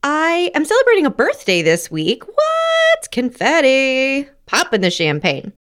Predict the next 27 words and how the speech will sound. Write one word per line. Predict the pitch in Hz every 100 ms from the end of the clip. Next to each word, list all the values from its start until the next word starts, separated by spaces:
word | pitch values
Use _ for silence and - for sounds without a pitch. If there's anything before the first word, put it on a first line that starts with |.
| _
Sorry, | - 180 175
that | 151
was | 151
so | - 160
loud. | - 60 50 - _ _ _ _
And | 233 247 240 233 226 226 226 220 - _
I | - 254 285 311 330 339 339 349 _ _ _
want | - 226 370
to | 440
bring | 240 302
some | 349 202
celebration | - 220 277 269 202 190 269 269 196
vibes | 170 262 285 262 -
to | - 269 330 - -
the | 160 277 - -
podcast. | - 208 254 185 - - - -
So | - 247
last | 233 330 554 -
week, | 165 165 -
we | 190
actually | - 269 - 262
talked | 165 147 190
about | 196
celebration | - 196 190 190 - 202
and | 170
how, | 180 185 170 160 156 180
whoopsies, | - 226 - - 165 214